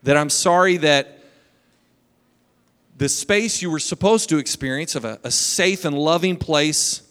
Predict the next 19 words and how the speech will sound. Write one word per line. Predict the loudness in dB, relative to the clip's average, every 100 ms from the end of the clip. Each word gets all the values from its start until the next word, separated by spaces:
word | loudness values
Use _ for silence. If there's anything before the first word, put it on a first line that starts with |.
| _ _ -6
with | -4
the | -4
family | -4 -2 -2 -2 -4
of | 0
God | 2 4 2 0 -10 _ _ _ _
was | -4 -2 -2
abused | -4 -4 -2 -2 -4 -6
or | -6
used | -4 -2 -2 -4
against | -8 -8 -8 -12
you. | -16 _ _ _ _ _ _ _ _ -20 -20 -8
I | -2
know | 4 6
that's | 4 0 -2
true | -4
for | -4 -6
many | -6 -6
people | -6 -8 -8
here. | -8 -10